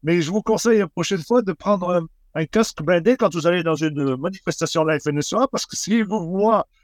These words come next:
euh, essayez de faire parler des gens comme moi et de dénoncer la F N S E A, à mon avis, vous ne serez pas le bien reçu. Mais il faut des personnes comme vous. Il faut plus que ça reste dans nos méthodes.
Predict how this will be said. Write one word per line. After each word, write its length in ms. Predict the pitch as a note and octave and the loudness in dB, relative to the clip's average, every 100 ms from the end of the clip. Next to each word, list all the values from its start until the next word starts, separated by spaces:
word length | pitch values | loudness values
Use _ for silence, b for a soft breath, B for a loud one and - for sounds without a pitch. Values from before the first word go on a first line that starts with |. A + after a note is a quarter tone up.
| _ - | _ -4
euh, 520 | D3 C#3+ D3 C#3 B2+ - _ _ | -2 0 0 -2 -4 -8 _ _
essayez 520 | D#3 - G#3 G3 G3+ F#3 | -6 -2 2 4 2 2
de 540 | D#3+ E3 D3+ C#3 C#3 - | 4 4 4 2 -2 -2
faire 140 | F3+ | -2
parler 260 | F#3 F#3 E3 | 0 0 0
des 80 | |
gens 160 | E3+ E3 | 0 -2
comme 200 | E3+ D#3+ | -2 0
moi 200 | F3 F3 | 2 2
et 40 | |
de 100 | C#3+ | 2
dénoncer 560 | C#3 D#3 F#3 E3+ - F3 | -2 -2 -2 -4 0 2
la 200 | D#3 C#3 | 2 0
F 120 | - | -2
N 80 | C#3+ | -4
S 180 | C3 D#3 | -2 0
E 40 | |
A, 120 | A#3 | 2
à 40 | C4 | 2
mon 240 | G3 D3+ | 0 -4
avis, 260 | C#3+ D3 A#3+ | -2 0 0
vous 80 | A3 | 0
ne 40 | |
serez 160 | - D3 | -4 -2
pas 120 | D#3 | -2
le 60 | D3 | 0
bien 120 | F#3+ | -2
reçu. 260 | - B3+ - _ | 0 -2 -2 _
Mais 260 | E3+ E3+ D#3+ | 0 2 2
il 80 | E3 | 0
faut 280 | - E4+ | 0 2
des 120 | D#4+ A#3 | 2 2
personnes 360 | E3 - D3+ | 0 -4 -2
comme 220 | D#3+ D3+ | -2 -2
vous. 240 | C3+ E3+ - _ _ - | -2 -4 -4 _ _ -20
Il 160 | - | -6
faut 120 | D#3+ | -4
plus 160 | D3 C4 | 0 2
que 60 | - | 2
ça 80 | |
reste 220 | G3+ G3 F3 | 0 0 0
dans 120 | E3+ | 0
nos 80 | E3+ | 0
méthodes. 360 | G3+ - A#3+ | -4 -4 -6